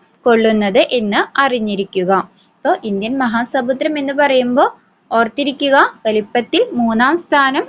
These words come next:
ഒരു രാജ്യത്തിന്റെ പേരിൽ തന്നെ അറിയപ്പെടുന്ന സമുദ്രമാണ് ഇന്ത്യൻ മഹാസമുദ്രം. കൂടാതെ ഇവിടെ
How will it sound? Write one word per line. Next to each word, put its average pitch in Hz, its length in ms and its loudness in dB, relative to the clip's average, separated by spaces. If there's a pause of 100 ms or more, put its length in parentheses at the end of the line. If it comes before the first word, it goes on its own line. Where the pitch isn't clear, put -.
(120)
ഒരു 269 120 -4
രാജ്യത്തിന്റെ 254 880 0
പേരിൽ 277 440 -4 (100)
തന്നെ 247 280 -2
അറിയപ്പെടുന്ന 233 760 0
സമുദ്രമാണ് 269 1120 -2
ഇന്ത്യൻ 226 380 -4
മഹാസമുദ്രം. 254 840 -2 (500)
കൂടാതെ 285 560 2
ഇവിടെ 233 400 -4